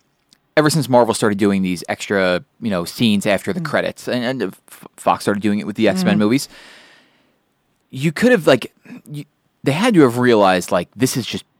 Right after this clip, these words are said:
Speaker 1: this is not gonna be good.
Speaker 2: Mm.
Speaker 1: They could have done more, I think, in the, in the way of fan service. Like, they could have put little things in there, um,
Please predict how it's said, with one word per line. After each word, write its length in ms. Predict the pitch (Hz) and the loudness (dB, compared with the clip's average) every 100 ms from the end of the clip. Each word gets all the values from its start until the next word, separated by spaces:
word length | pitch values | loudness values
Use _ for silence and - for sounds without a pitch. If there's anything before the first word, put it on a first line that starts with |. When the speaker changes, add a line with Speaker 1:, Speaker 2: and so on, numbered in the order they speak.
| _ | _
Speaker 1:
this 160 | 110 - | -12 -6
is 60 | |
not 380 | 110 107 104 - | -2 2 2 0
gonna 180 | 107 95 | -2 -2
be 120 | 87 | -4
good. 320 | 73 92 76 | -6 -6 -4
Speaker 2:
Mm. 260 | 170 165 151 | -6 -10 -2
Speaker 1:
They 100 | 139 | -2
could 200 | - 226 | 0 -2
have 140 | 226 | -2
done 280 | 131 151 135 | 0 2 2
more, 420 | 117 117 135 131 - | 2 2 4 4 2
I 100 | 107 | -2
think, 340 | - 110 101 | -2 -2 -2
in 220 | - 113 | -2 -2
the, 180 | 107 104 - | 2 0 0
in 240 | 113 101 | -2 0
the 100 | 98 | 0
way 300 | 98 92 107 | 0 0 2
of 100 | 101 | 0
fan 400 | - - 98 95 | -2 -4 -2 -2
service. 640 | 90 90 73 67 - - - _ - _ | -4 -6 -6 -6 -8 -14 -20 _ -20 _
Like, 240 | - 95 - _ - | -8 -8 -10 _ -10
they 80 | |
could 220 | 170 - 175 | -8 -2 -2
have 140 | 151 - - | -2 -6 -8
put 260 | 175 180 135 | -6 -4 -4
little 260 | 139 165 | 0 2
things 360 | 156 160 135 110 | 2 -2 -2 0
in 120 | 98 | -2
there, 440 | 90 90 92 92 | -2 -2 -2 -2
um, 500 | 82 90 90 90 90 | -2 -2 -4 -6 -8